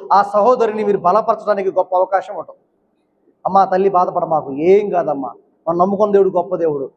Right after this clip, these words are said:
తప్పకుండా దేవుడు సహాయం చేస్తాడమ్మా, నువ్వు ధైర్యంగా ఉండని" ఆమెను ధైర్యపరిచి ఆమె కొరకు ప్రార్థన చేస్తే ఆమె ఎక్కడ లేని సంతోషంతో వెళ్తుంది. ఆమె వెళ్ళి అనేక మంది విశ్వాసులకు చెప్తుంది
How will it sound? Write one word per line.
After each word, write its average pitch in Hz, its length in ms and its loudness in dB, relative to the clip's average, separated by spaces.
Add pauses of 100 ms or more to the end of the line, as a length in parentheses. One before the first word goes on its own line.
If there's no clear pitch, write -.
(140)
తప్పకుండా 196 400 0
దేవుడు 190 200 4
సహాయం 180 360 -4
చేస్తాడమ్మా, 143 460 -2
నువ్వు 156 260 0
ధైర్యంగా 269 360 2
ఉండని" 202 380 -4 (260)
ఆమెను 190 180 2
ధైర్యపరిచి 190 800 0 (160)
ఆమె 175 140 -2
కొరకు 214 240 2
ప్రార్థన 202 480 0
చేస్తే 175 520 -2 (180)
ఆమె 175 480 2 (200)
ఎక్కడ 190 440 -2
లేని 208 220 0
సంతోషంతో 190 580 -2
వెళ్తుంది. 165 600 -4 (180)
ఆమె 165 200 0
వెళ్ళి 196 240 2
అనేక 294 560 0
మంది 233 240 -2
విశ్వాసులకు 196 680 -2
చెప్తుంది - 300 -20